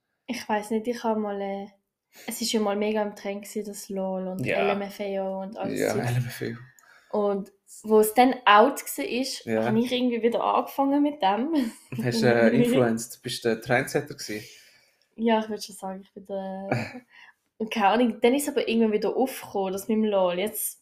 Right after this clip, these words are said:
Speaker 1: sind sie ja schon wieder die einen oder anderen benutzen.
Speaker 2: Schon.
Speaker 1: Aber jetzt nervt's mich wieder, also nervt ist auch übertrieben.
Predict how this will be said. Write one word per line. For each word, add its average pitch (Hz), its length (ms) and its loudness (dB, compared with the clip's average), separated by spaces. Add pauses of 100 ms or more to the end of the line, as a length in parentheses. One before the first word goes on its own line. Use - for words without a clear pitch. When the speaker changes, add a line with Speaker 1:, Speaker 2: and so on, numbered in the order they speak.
(120)
Speaker 1:
sind 208 180 -4
sie - 100 -8
ja 196 140 0
schon 214 160 -6
wieder 220 180 0
die 220 140 -2
einen 214 160 -2
oder 214 260 -2
anderen 214 240 -4
benutzen. 196 640 -8
Speaker 2:
Schon. 107 420 -10 (220)
Speaker 1:
Aber 226 100 6
jetzt 240 280 6
nervt's 233 480 8
mich 240 120 2
wieder, 214 180 0
also 190 200 -10
nervt 170 440 -4
ist 180 240 -10
auch 151 120 -8
übertrieben. 104 520 -14